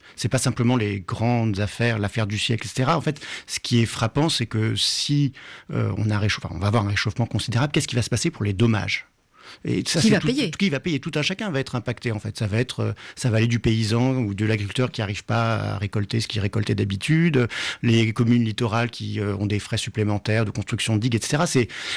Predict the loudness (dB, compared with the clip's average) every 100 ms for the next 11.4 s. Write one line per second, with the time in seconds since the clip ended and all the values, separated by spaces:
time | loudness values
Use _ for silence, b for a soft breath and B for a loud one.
0 | -8 0 4 6 6 4 4 2 0 -4
1 | -6 -4 -2 -2 -2 -6 -6 -6 -6 -4
2 | -2 -2 -2 -4 -4 -6 -6 -6 -6 -6
3 | -2 0 2 2 2 2 0 B B -6
4 | -2 0 0 -2 -2 -2 -4 -2 -2 0
5 | 0 2 4 4 2 -2 -4 -4 -4 -2
6 | -4 0 2 2 -2 -12 -14 B B B
7 | -10 -2 0 2 2 0 -2 -6 -10 _
8 | -6 -2 2 0 0 -2 -2 -2 -2 -2
9 | -4 -2 0 2 2 0 -2 -6 -6 -4
10 | -4 -2 0 2 0 -2 -2 0 2 2
11 | 2 4 4 0